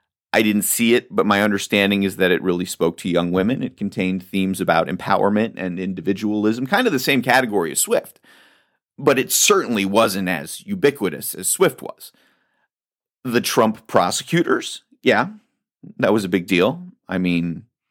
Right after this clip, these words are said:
a former president getting indicted multiple times is a huge story, probably the biggest domestic story of the year, but we don't know what's going to happen there. And I also think there's a bit of Trump fatigue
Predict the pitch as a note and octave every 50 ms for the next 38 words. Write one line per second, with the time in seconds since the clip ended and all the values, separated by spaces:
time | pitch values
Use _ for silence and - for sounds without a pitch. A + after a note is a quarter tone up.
0 | _ _ _ - - - G2 F#2 F#2 F#2 F2 - - F2+ F#2+ F2 F2+ F#2 F#2+ F2+
1 | - F2 F2+ F#2 F2+ F2+ F2+ F#2+ E2+ F2 F2+ F#2 F2+ F2 F2 G2 - - - F2+
2 | - A2 A#2+ A2+ G2+ - F#2+ F2+ F#2 F#2 - G#2 G2 F2+ - - - E3+ D3 C3
3 | C3+ - - - A2 G#2+ G#2+ G#2+ A2 G2+ F#2 F#2+ F2+ C3 C3+ B2 B2+ B2+ - -
4 | G#2 G#2+ G#2 G2 A#2+ B2+ - C#3+ C3 - - - G#2 F#2+ F#2 F#2 F2 F2 F2 F2
5 | E2 D#2 F#2 A2 A#2+ - - - - - - _ - - F4 F4 F4+ - - -
6 | B3 G2+ F#2 E2 - F2+ - - - - E2 B1 - C#2+ C#2 F2 D#2+ D#2 _ D#2
7 | D2+ - D2 E2+ F2+ - F3+ - _ _ _ _ _ _ _ _ _ _ _ _
8 | _ _ _ _ _ _ _ - D3+ D3+ B2+ A#2+ B2+ B2+ C#3 C#3 C3 - D3 C3
9 | B2+ - A#2 A#2+ A2 - G#2+ G2+ G2 - F#2 E2+ G2+ F#2+ F2+ - - - - G#2
10 | G#2 G#2+ G#2+ - - - - - - B2 A#2+ B2 C3 C3 C#3+ E3